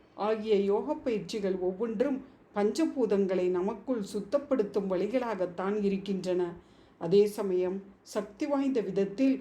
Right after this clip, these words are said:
தூய்மைப்படுத்தக்கூடிய நேரடியான பூத சுத்தி முறையும் இருக்கிறது. அதை புத்தகம் மூலம் கற்றுக் கொடுக்க முடியாது.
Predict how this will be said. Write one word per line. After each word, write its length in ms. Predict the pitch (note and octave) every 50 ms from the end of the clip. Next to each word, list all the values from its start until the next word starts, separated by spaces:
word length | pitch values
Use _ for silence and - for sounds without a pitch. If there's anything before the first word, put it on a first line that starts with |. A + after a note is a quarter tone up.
| - - - - - _
தூய்மைப்படுத்தக்கூடிய 1120 | - C#4 D4+ D#4 D#4 D4+ D4+ C#4+ - A3+ G3 G3 G3 - A#3 - - A3+ A3 G3+ G#3 G#3 F#3+ F3+
நேரடியான 720 | F#3+ G3 G3+ G3+ A#3 A#3+ A#3 A#3 A#3+ A#3+ B3+ C4+ C#4+ C#4
பூத 300 | G#3 F#3 A3 A#3 C4+ C#4
சுத்தி 320 | C4 - G#3 E3 - G#3+
முறையும் 400 | F#3 F#3 F3+ F3 F3 G3 A3+ A#3
இருக்கிறது. 580 | A#3 G#3 F#3+ F#3+ - - G3+ F#3 E3+ E3 F3 F3 F3 - - - - - - - _ _ _ -
அதை 180 | G#3 G3+ G#3+
புத்தகம் 500 | G3+ E3+ G3+ G3 G3 D4 C#4+ C#4 D4+ C4+
மூலம் 340 | C4 A3+ F#3 F#3 G3 G3 -
கற்றுக் 400 | - A3+ G3 - - C#4 C4+ -
கொடுக்க 300 | B3 G3+ F3 F3 - A#3
முடியாது. 600 | A#3 A3+ G3 E3+ F#3+ G3 G3+ F#3 F3+ E3 E3 F3